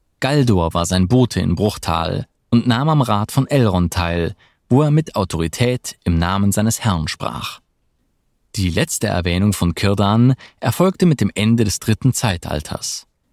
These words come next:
Als die Ringträger nach Mithlond kamen, begrüßte Círdan sie vor den Toren.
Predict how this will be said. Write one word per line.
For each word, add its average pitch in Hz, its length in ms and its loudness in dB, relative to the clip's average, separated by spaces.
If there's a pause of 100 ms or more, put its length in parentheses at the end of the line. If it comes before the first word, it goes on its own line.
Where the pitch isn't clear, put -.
(680)
Als 113 220 0
die 113 160 2
Ringträger 104 580 2
nach 90 220 0
Mithlond 101 480 2
kamen, 107 480 4 (280)
begrüßte 170 440 0
Círdan 101 480 0
sie 104 80 -2
vor 104 180 -2
den 110 140 2
Toren. 107 580 -4